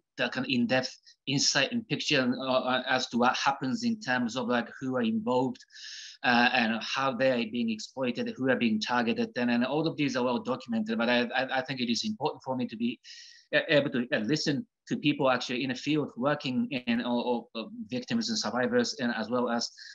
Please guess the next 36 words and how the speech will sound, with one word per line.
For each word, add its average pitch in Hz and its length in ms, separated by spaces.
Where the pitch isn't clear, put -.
those 113 220
who 127 140
are 113 160
kind 117 160
of 110 80
trying 117 220
to 110 60
help 135 280
them, 113 400
uh, 123 220
uh, 117 160
uh, 120 140
uh, 120 160
one 123 200
way 117 360
or 117 160
another. 123 200
And 127 140
it, 160 300
it 180 140
is 226 140
that, 214 200
you 208 120
know, 160 140
uh, 175 160
uh, 208 40
I 190 80
have 233 240
to 196 80
say 202 120
there's 202 260
no 190 160
specific 185 600
recommend-, 175 560
you 202 160
know, 151 100